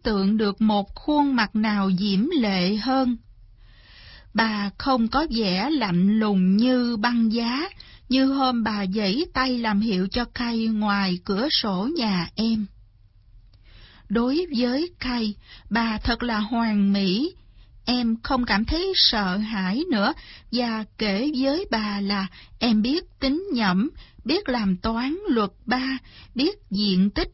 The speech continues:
và dân số của một vài nước. Bà Chúa Tuyết mỉm cười. Kay cảm thấy sự hiểu biết của mình chưa vào đâu, và em đưa mắt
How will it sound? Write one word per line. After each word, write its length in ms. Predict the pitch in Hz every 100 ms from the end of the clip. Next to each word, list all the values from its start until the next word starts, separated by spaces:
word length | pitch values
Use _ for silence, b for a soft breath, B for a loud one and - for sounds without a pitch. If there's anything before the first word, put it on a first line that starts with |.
| -
và 140 | 208
dân 360 | 196 190 240 226
số 520 | - - 240 262 381 -
của 140 | 202
một 240 | 254 240 -
vài 280 | 208 208 190
nước. 400 | 202 262 359 403 - - - - - - - - B B B B B B B
Bà 300 | 196 220 202 185
Chúa 320 | - 247 302 381 -
Tuyết 280 | 285 359 - -
mỉm 520 | 220 214 180 202 370 -
cười. 400 | - 208 190 175 165 - - - b b b b b -
Kay 320 | 240 226 214
cảm 220 | - 202 233
thấy 340 | 285 302 392
sự 260 | 415 - 190
hiểu 220 | 190 196
biết 220 | 233 370
của 140 | - 247
mình 360 | 294 202 180 180
chưa 280 | 254 262 254 208
vào 240 | 208 180
đâu, 340 | 185 240 240 226 B B -
và 400 | 220 208 180 180
em 360 | - 233 220 214
đưa 200 | 233 226
mắt 220 | 226 311